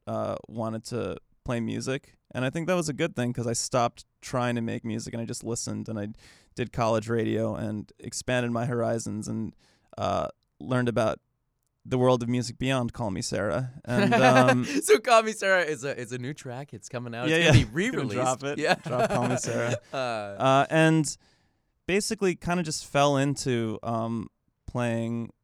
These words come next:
Speaker 1: with other guys in the band because I had a bass. I
Speaker 2: you,
Speaker 1: recommend if you
Speaker 2: you were the
Speaker 1: wanna,
Speaker 2: guy.
Speaker 1: if you wanna start, uh, it, you wanna be in demand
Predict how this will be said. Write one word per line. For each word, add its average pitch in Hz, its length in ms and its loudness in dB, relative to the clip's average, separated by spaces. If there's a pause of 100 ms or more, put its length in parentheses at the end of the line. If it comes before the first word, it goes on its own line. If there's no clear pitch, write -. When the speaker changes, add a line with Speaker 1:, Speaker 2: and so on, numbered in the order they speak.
(100)
Speaker 1:
with 117 360 -6
other 110 220 -6
guys 110 300 -8
in 117 60 -4
the 104 100 -6
band 110 420 -8 (120)
because 113 260 -8
I 110 60 -4
had 113 120 -4
a 113 40 -8
bass. 113 500 -8
I 113 160 -6
Speaker 2:
you, 95 80 -6 (340)
Speaker 1:
recommend 135 560 0
if 127 120 -4
you 127 60 -2
Speaker 2:
you 127 60 2
were 131 40 2
the - 20 2 (140)
Speaker 1:
wanna, 131 60 -2
Speaker 2:
guy. 123 240 -8 (380)
Speaker 1:
if - 80 -14
you 131 100 -2
wanna 120 180 -2
start, 120 500 0 (180)
uh, 110 400 -4
it, 131 120 -10 (840)
you 127 100 0
wanna 143 160 4
be 131 260 0
in 131 160 -2
demand 117 640 -2